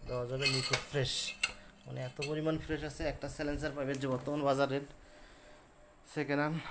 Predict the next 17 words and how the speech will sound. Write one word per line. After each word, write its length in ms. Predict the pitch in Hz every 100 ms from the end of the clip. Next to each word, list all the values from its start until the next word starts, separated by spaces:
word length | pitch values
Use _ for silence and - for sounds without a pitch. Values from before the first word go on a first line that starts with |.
| 151
আমাদের 280 | 143 143 139 143
কাছে 180 | 139 151 135
আছে 140 | 127 135
এক 60 | -
পিস, 160 | 160 165 - - -
আপনারা 240 | 123 131 131 127
নিতে 140 | 127 120
পারেন। 180 | 113 113 - - - 127
আমাদের 220 | 123 127
কাছ 80 | 127 -
থেকে 140 | 135 151 -
সরাসরি 420 | 143 143 143 147 147
আসবেন, 220 | 135 156 180 - - - - - -
প্লাস 260 | 147 143 - - - - - - -
কুরিয়ারে 340 | 151 147 151 147
নিতে 140 | 143 139
পারেন। 180 | 117 107